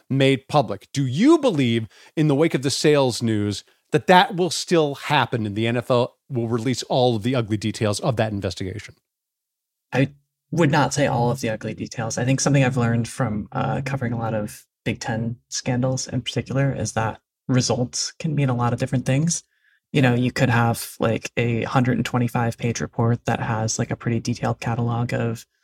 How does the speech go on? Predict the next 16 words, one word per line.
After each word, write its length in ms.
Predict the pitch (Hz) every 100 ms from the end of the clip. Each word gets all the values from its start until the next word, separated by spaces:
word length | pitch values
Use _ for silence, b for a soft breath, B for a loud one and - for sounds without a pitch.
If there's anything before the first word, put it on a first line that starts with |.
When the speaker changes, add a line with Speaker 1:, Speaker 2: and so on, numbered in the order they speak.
| _ _
Speaker 2:
interviews 460 | 160 147 127 123 127
and 100 | 127
findings 400 | 131 120 120 -
and 100 | 120
all 120 | 117
that, 280 | 120 117 -
or 120 | 113
you 140 | 113
could 160 | 117 120
have, 420 | 127 113 107 - - _ _ _
you 100 | 135
know, 160 | 120 110
a 60 | -
two-page 480 | - 143 143 117 -
summary 420 | 127 113 110 110
that 340 | 113 110 107